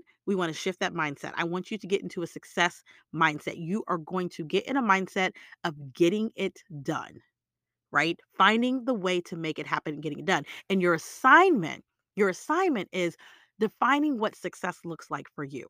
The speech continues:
"I am successful when," fill in the blank. Number two is that I want us to shift, and you've got to get some routines in place. You have to have some routines in place, and you have to have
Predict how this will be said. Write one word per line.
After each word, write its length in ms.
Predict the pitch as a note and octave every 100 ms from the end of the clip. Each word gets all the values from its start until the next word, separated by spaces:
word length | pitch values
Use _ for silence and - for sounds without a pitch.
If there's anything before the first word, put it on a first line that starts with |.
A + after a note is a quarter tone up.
| _
"I 140 | F#3
am 140 | B3+ B3+
successful 680 | - - - E3+ - E3
when," 320 | D#3+ D3 C3+ - _ -
fill 180 | G#3 A3
in 120 | G#3
the 60 |
blank. 400 | F3 C#3+ - _ _ _ _ _ _ _ _ - -
Number 220 | G#3 G#3
two 280 | - F#4+ F4
is 100 | G#3
that 140 | G3
I 60 | G3+
want 220 | G3+ B3
us 100 | C#4+
to 140 | - G#3+
shift, 500 | - - A#3 - _ - - _ _
and 380 | G#3 F#3 F3 F3 -
you've 320 | F3+ G#3+ A3+ -
got 240 | A3 -
to 100 | -
get 140 | G#3 F#3
some 200 | G#3 F3
routines 480 | D#3 - G#3+ F#3+ E3
in 120 | D3
place. 440 | - - - _ _ _ _ _ - -
You 140 | G#3+
have 340 | - - A#3 -
to 80 | G#3+
have 140 | G#3
some 140 | A3
routines 380 | F#3+ F3 G#3 F#3+
in 100 | F3+
place, 240 | F3 E3+ E3+
and 80 |
you 80 | E3
have 240 | E3 G3 -
to 80 |
have 180 | F3+ F3